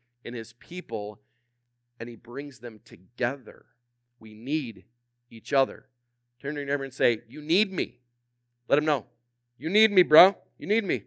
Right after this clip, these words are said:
you believe that? You need me. I need you. I need you." We can't do this alone. The Spirit of God is doing something to create something brand new where there was so much division. Unity, where people that are so accustomed to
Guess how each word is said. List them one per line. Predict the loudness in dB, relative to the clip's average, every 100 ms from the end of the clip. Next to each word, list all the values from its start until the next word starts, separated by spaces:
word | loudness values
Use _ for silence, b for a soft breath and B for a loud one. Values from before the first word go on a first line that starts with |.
| _
you | -6
believe | 4 6
that? | 6 4 -4 _
You | -2
need | 0 0
me. | -2
I | 4 4
need | 6 2 2
you. | -4 -6 _ 0
I | 0
need | 2 0 0
you." | -6 -8 _ _ _
We | -12
can't | 2 2 2 -2
do | -2
this | 0 -2 -10 _ _ _ _
alone. | -2 0 -2 -6
The |
Spirit | -12 -8 -8
of | 2
God | 4 4
is | -2
doing | -14 -12
something | -8 -6 -6 -8 -10 b b _
to | -18
create | -6 -4 -4
something | -6 -8 -8 -8
brand | -2 0 2 0
new | -4 -6 -6
where | -8 -10
there | -10
was | -6
so | -2
much | -2 -4
division. | -8 -8 -8 -10 -8
Unity, | -2 6 6 4 -6 _ _ _ _ _ _ _
where | 0
people | 2 2 4 6
that | 6
are | 6
so | 4 4
accustomed | 6 4 4 2 -4 0
to | 0 0